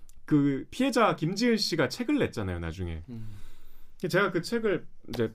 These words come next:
Speaker 1: 직접 봤어요, 사서. 도대체 무슨 일이 있었던 건가? 내가 뉴스로 접하고 여론을 통해서 알았던 사실이 전혀 팩트가 아니었구나.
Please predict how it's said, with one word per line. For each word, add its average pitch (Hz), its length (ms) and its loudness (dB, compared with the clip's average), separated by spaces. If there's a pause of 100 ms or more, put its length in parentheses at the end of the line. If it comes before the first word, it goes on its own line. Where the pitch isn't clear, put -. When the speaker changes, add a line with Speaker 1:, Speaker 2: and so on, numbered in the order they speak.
(140)
Speaker 1:
직접 - 280 -4
봤어요, 95 520 0
사서. - 340 4 (540)
도대체 131 300 -2
무슨 98 360 -2
일이 151 140 0
있었던 98 580 -6
건가? 85 380 0 (840)
내가 180 260 8
뉴스로 131 380 -2
접하고 160 520 2
여론을 160 380 4
통해서 175 360 -2
알았던 131 360 0
사실이 151 420 -6
전혀 302 720 6 (300)
팩트가 226 340 0
아니었구나. 98 460 -4